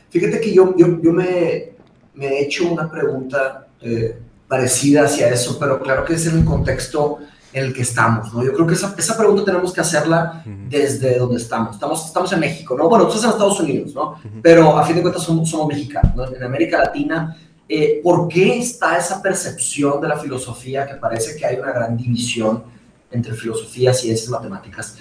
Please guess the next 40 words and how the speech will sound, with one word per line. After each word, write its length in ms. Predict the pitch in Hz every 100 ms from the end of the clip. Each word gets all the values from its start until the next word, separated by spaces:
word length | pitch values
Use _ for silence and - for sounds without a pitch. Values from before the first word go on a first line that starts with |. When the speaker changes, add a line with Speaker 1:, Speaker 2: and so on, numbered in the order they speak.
| - - -
Speaker 1:
Primero 260 | 175 190 247
que 120 | -
nada, 240 | 180 147
estás, 280 | 143 180 180
estás 240 | 165 180
en 60 | 226
lo 100 | 226
correcto. 520 | 185 160 - - 120
De 100 | -
hecho, 160 | - 202
en 60 |
la, 180 | 202 175
en 60 | 143
la 60 |
escuela 300 | 123 - 170
de 60 | 196
Atenas, 640 | - 147 143 123 - -
en 80 | 117
la, 200 | 113 -
en 60 | -
la, 240 | - - - -
en 80 | 113
la 60 | 110
academia 420 | 117 127 - 127
de 80 | 120
Platón, 560 | 113 113 143 - - - _ _ -
eh, 380 | 139 139 139 -
había 180 | 135 151
una 120 | -
frase 480 | 170 135 - - - _
que 140 | - 131
decía, 560 | 127 131 123 - - - _
"Que 140 | - 165
nadie 360 | 165 196 220
entre 240 | 208 202 196
aquí 480 | - 160 185 - - _
que 100 | -
no 140 | 131 143
sepa 400 | 151 151 170 -
trigonometría". 720 | 156 127 120 113 113 107 95